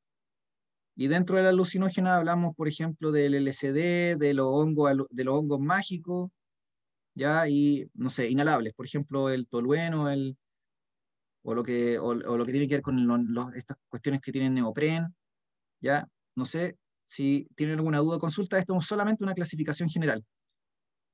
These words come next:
Entonces, todo el mundo entiende que si les digo estimulante, vamos a pensar en efectos simpáticos.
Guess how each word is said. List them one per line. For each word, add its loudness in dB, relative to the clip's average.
Entonces, -4
todo 2
el 2
mundo 2
entiende 2
que -2
si -2
les 2
digo 0
estimulante, 2
vamos 0
a 0
pensar -2
en 0
efectos -4
simpáticos. -4